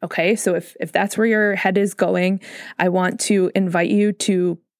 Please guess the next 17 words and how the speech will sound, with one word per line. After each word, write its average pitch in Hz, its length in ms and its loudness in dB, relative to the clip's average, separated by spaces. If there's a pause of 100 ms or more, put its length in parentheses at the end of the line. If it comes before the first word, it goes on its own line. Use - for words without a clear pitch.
(340)
to 156 240 0
tell 208 260 -2
it - 80 -8
to 220 80 -2
shut 214 200 2
up, 240 220 -2
<laughs> - 1000 -2
tell 240 140 -2
that 226 140 0
voice 247 260 0
in 240 100 0
your 226 160 2
head 220 380 0
to 190 240 0
cut - 180 -2
it 214 160 0
out. 185 320 -2